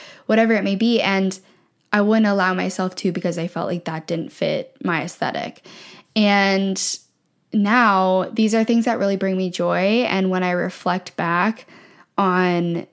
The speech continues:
childhood, like, I loved those things. I loved to dress myself up and wear makeup and paint my nails and do my hair. And at some point, I don't really know why, I can't pinpoint why,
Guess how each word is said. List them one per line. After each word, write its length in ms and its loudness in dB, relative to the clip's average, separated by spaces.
childhood, 640 0
like, 160 2
I 80 2
loved 720 0
those 240 -4
things. 540 -6
I 100 0
loved 500 0
to 500 2
dress 300 -4
myself 440 -4
up 440 -2
and 560 -6
wear 240 2
makeup 480 0
and 140 -2
paint 240 -2
my 140 0
nails 560 0
and 340 -2
do 160 2
my 180 2
hair. 600 -4
And 640 2
at 220 0
some 340 2
point, 540 0
I 80 2
don't 180 2
really 180 2
know 140 2
why, 260 2
I 80 0
can't 260 -4
pinpoint 440 -4
why, 400 -2